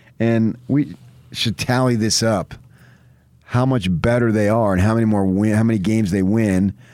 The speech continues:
when he has a significant impact. And I guess you could say that about everybody, but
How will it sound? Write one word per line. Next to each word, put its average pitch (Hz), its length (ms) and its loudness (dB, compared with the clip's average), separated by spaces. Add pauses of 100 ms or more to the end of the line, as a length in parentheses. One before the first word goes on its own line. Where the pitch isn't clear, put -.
(160)
when 104 160 -2
he 104 140 0
has 104 240 0
a 85 60 -4
significant 98 600 0
impact. 73 520 -4 (140)
And 147 100 -2
I 156 100 -2
guess 139 220 -2
you 117 60 -2
could 95 140 -4
say 107 200 -2
that 98 140 0
about 90 220 -2
everybody, 90 640 -4 (560)
but 101 340 -2